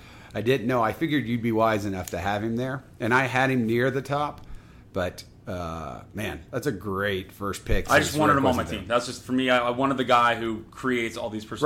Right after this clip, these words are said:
Speaker 1: Wrestling doesn't exist today if it,
Speaker 2: No.
Speaker 1: Vince McMahon doesn't unite all the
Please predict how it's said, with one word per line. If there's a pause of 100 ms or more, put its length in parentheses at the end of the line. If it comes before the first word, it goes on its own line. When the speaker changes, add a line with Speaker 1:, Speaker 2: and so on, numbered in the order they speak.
(140)
Speaker 1:
Wrestling
doesn't
exist
today
if
it, (160)
Speaker 2:
No.
Speaker 1:
Vince
McMahon
doesn't
unite
all
the